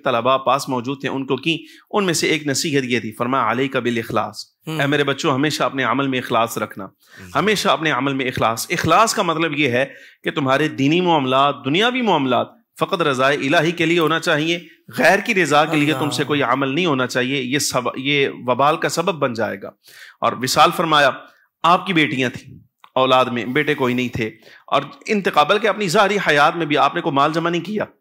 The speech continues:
Speaker 1: उमरा, अगनिया आपसे आकर अर्ज करते रहे कि हुजूर, माल पेश कर दिया जाता है, लेकिन इमाम गजाली रहमतुल्लाहि ताला ने कबूल ना फरमाया। बस इतना छोड़ा है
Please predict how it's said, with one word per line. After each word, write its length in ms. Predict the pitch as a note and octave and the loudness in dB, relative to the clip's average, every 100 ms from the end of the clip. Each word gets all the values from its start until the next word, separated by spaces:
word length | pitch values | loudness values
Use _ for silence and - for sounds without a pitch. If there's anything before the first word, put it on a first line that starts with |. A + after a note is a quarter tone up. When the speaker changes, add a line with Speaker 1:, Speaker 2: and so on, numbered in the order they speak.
| _ _ - | _ _ -2
Speaker 1:
उमरा, 440 | D#3 C#3+ C3 B2 | 2 4 6 4
अगनिया 500 | - C#3+ C#3+ C3+ B2+ | 2 0 0 0 0
आपसे 380 | A2+ C3+ C#3 D#3 | 2 0 0 0
आकर 300 | B2+ C3 D3 | 0 0 0
अर्ज 180 | D3 D#3 | 0 0
करते 300 | D3 C3 F3+ | -4 -2 0
रहे 160 | C#3+ | 0
कि 100 | D3 | 0
हुजूर, 240 | C3+ C3 D3+ | -4 -2 -2
माल 260 | C3 D#3 | 2 2
पेश 220 | F#3 F3 | 2 -4
कर 160 | - D3+ | -2 -2
दिया 200 | C3+ D3 | 0 0
जाता 300 | C3+ B2 D3 | 0 2 0
है, 180 | B2 B2+ - - - _ - | 2 0 -2 -12 -20 _ -10
लेकिन 160 | - | -4
इमाम 240 | C#3 C3+ C3 | 0 0 0
गजाली 300 | A#2+ B2+ C#3 | 0 2 2
रहमतुल्लाहि 600 | C3+ A#2+ B2 A#2+ C3+ B2+ | -2 -4 -8 -2 0 0
ताला 320 | B2+ A#2 C3+ | 0 0 0
ने 160 | C3+ C#3 | -2 -4
कबूल 220 | C#3+ D3 E3+ | -4 -2 -2
ना 80 | |
फरमाया। 360 | F#3+ F3+ D3+ D#3 | -2 -2 2 2
बस 240 | D#3+ G3+ A3+ | 0 -4 -6
इतना 280 | G3+ B3 | -2 -2
छोड़ा 440 | C4 A3+ F3+ D3+ D#3 | -2 -4 0 4 4
है 280 | A#2+ A2 | 4 0